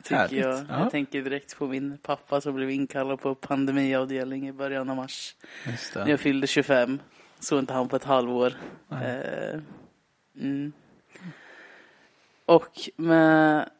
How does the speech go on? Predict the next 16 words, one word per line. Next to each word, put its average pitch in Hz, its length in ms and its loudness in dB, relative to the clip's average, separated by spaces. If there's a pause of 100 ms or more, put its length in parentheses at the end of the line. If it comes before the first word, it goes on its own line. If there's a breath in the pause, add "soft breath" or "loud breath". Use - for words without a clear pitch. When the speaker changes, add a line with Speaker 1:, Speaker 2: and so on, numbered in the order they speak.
(160)
Speaker 1:
de 160 380 0
orden 143 280 2
ska - 140 0
vi 147 60 6
faktiskt 127 600 -4
avsluta 120 1080 0
Speaker 2:
Mm. 147 300 -10
Speaker 1:
det 165 100 -6
här, 117 540 -2 (160)
eh, - 540 -10 (260)
samtalet 143 840 0
Speaker 2:
Mm. 117 340 -4
Speaker 1:
och - 300 -10
det 143 80 -2
här 131 220 -6
avsnittet. - 920 -8